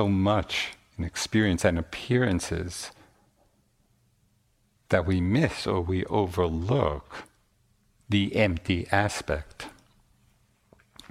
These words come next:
But also a lot of care is needed here, because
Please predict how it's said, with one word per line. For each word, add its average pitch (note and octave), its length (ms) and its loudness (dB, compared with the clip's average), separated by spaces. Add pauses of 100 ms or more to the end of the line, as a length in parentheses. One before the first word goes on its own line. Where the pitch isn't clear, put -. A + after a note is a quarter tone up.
(1400)
But - 140 4
also F3+ 240 6
a C#3+ 40 8
lot C3+ 220 6
of - 140 -8
care B2 380 4
is F#2 140 0
needed E2 340 0
here, E2 300 -2 (960)
because G2+ 1120 -2